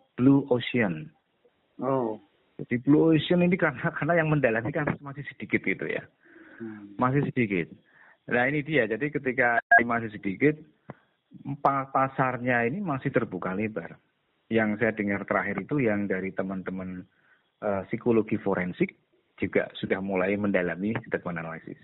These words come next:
Speaker 1: Nah, ini dia. Jadi psikologi itu pun ada dua kan. Katanya
Speaker 2: Iya.
Speaker 1: ada psikologi klinis, kemudian ada psikologi forensik. Nah, ini yang psikologi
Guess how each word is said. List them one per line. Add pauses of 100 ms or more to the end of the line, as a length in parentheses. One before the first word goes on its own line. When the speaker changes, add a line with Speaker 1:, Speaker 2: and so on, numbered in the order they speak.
(280)
Speaker 1:
Nah,
ini
dia.
Jadi
psikologi
itu
pun
ada
dua
kan. (160)
Katanya
Speaker 2:
Iya.
Speaker 1:
ada
psikologi
klinis, (560)
kemudian
ada
psikologi
forensik.
Nah,
ini
yang
psikologi